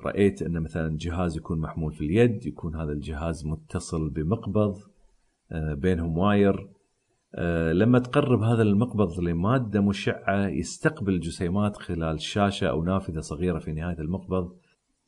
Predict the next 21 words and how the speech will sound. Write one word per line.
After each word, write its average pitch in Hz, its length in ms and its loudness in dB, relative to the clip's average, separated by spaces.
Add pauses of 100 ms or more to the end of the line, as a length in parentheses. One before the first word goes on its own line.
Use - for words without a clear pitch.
طبعًا 82 280 -4
يختلف 85 400 -4
عداد 80 320 -4
جايجر 82 520 -4
اليوم، 95 560 0 (140)
آه، - 500 -14
المقبض 82 440 -4
هذا 78 160 -4
غير 80 200 -6
موجود، 80 400 -4
لكنه، 78 340 -6
آه، 78 600 -10
أصبح، - 580 -12 (120)
آه، 73 180 -10
صغير 85 480 -6 (520)
في - 120 -16
الحجم، 87 500 -4 (1080)
تستطيع 95 480 -8
أن 90 220 -6
تحمله 101 320 -2
وياك، 85 440 0